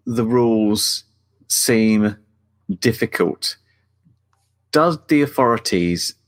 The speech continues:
envisage the fact that people are just gonna say, Well, sod that. I, I, I'm just gonna carry on and just not being idiot and, uh, come get me, copper,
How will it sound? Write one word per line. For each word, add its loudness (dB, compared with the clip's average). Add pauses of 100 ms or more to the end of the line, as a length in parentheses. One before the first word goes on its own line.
(300)
envisage 0 (320)
the -2
fact -4
that 0
people 0
are 2
just -2
gonna 0
say, 0
Well, 0
sod -2
that. -4 (460)
I, -2
I, -4 (120)
I'm 2
just -4
gonna 0
carry 0
on 0
and -2
just -4
not -4
being 0
idiot 0
and, -4
uh, -2 (960)
come -4
get -2
me, -4
copper, -4